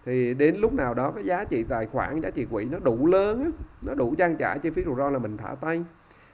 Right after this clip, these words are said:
Thế cung cấp sản phẩm trọn đời là gì? Không đóng phí trọn đời, đóng phí một khoảng thời gian nhất định nhưng được bảo vệ trọn đời. Được bảo vệ tài chính trọn đời được hiểu rằng là gì? Từ lúc mà tham gia cho đến năm chín chín, trăm tuổi.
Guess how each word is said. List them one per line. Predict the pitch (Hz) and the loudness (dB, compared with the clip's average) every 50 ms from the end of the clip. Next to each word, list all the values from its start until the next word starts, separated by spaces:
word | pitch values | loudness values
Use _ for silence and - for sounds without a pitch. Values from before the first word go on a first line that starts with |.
| _ _ _ _ - | _ _ _ _ -4
Thế | 185 190 190 170 | -2 -2 0 0
cung | 170 185 170 196 | 0 0 2 0
cấp | 226 226 - | 0 0 0
sản | 135 123 | 0 0
phẩm | 127 123 117 147 | 0 -2 -2 -2
trọn | 147 113 113 | -2 -2 0
đời | 123 123 117 110 | 0 2 2 2
là | 110 110 | 0 0
gì? | 113 117 117 113 107 110 - | 0 0 0 0 -2 -2 -2
Không | - 180 175 170 | 0 0 0 0
đóng | 165 165 180 196 | 0 0 -2 0
phí | - 190 185 190 | 0 0 0 0
trọn | - 98 90 107 113 | -2 -4 -4 -2 0
đời, | 110 107 104 101 101 101 - - - 101 | 0 2 0 0 -4 -8 -12 -16 -12 -8
đóng | - 139 156 | -6 -6 -2
phí | 175 170 175 | 0 0 0
một | 180 147 - - - 120 | 0 -2 -6 -10 -14 -10
khoảng | 127 123 - 127 | -8 -6 -6 -4
thời | 113 123 | -2 0
gian | 127 123 127 | 0 0 0
nhất | 147 156 | -2 -2
định | 147 104 90 98 101 | -2 -4 -4 -6 -8
nhưng | 113 123 | -6 -2
được | 123 120 104 | -2 -2 -2
bảo | 98 98 | -2 -2
vệ | 110 117 95 | -2 -2 -2
trọn | - 107 101 110 | -2 -2 -2 0
đời. | 120 120 117 107 107 - - - - - - - - - _ | 0 0 0 0 -2 -6 -16 -20 -20 -20 -20 -20 -20 -20 _
Được | - 151 143 143 147 | 0 2 4 4 4
bảo | 135 120 139 | 4 2 4
vệ | 147 151 123 113 104 110 120 127 127 - | 4 6 6 6 6 4 4 2 2 2
tài | 123 120 139 131 | 2 4 4 4
chính | 127 160 180 233 240 | 2 2 0 0 0
trọn | - 120 123 127 | -2 0 2 2
đời | 127 123 123 | 4 4 4
được | 123 123 120 123 | 4 2 2 2
hiểu | 127 120 113 135 | 0 -4 -2 0
rằng | - 123 117 113 | 0 0 0 0
là | 110 107 | 0 0
gì? | 104 104 107 113 113 107 - - - - _ _ _ _ - - - - - - - - - - - - - - - - - - - - - - - - - - - - - - | 0 -2 -2 -4 -4 -4 -6 -12 -20 -20 _ _ _ _ -20 -20 -20 -16 -16 -16 -16 -16 -20 -20 -20 -20 -18 -16 -12 -12 -10 -10 -10 -12 -14 -18 -20 -20 -18 -18 -18 -14 -2 2
Từ | 143 131 131 127 123 120 110 | 4 6 6 6 4 4 4
lúc | 123 156 196 220 - - | 6 6 6 4 2 -2
mà | 135 123 110 | -2 -2 -2
tham | - 127 127 127 | -2 -2 2 4
gia | 139 135 135 127 | 6 6 6 6
cho | 127 135 135 | 4 2 2
đến | 139 147 | 2 2
năm | 160 131 | 2 0
chín | 123 135 143 147 | 0 -2 -4 0
chín, | 143 160 151 170 185 147 | 2 2 2 2 2 -2
trăm | 127 117 123 123 | -2 -2 -2 0
tuổi. | 131 - 113 131 | 0 2 2 2